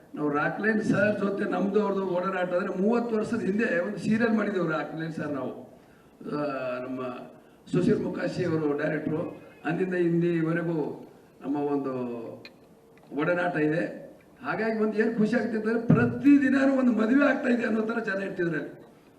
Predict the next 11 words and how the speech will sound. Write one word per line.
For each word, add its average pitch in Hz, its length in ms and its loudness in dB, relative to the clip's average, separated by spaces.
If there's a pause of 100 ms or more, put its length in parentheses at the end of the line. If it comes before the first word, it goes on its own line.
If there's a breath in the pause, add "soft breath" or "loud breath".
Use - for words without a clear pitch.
(240)
ಒಂದು 147 160 -4
ಜೂನಿಯರ್ 185 300 0
ಆರ್ಟಿಸ್ಟ್ 180 340 -2
ಆಗ್ಬೋದು, 175 380 -2
ಊಟ 180 260 -2
ಆಗ್ಬೋದು, 180 220 -4
ಪ್ರತಿಯೊಂದು 277 880 2
ಬಹಳ 247 320 -2
ಒಂದು 240 120 0
ವಿಶೇಷ. 220 420 2 (800 loud breath)
ಹಾಗಾಗಿ 214 640 0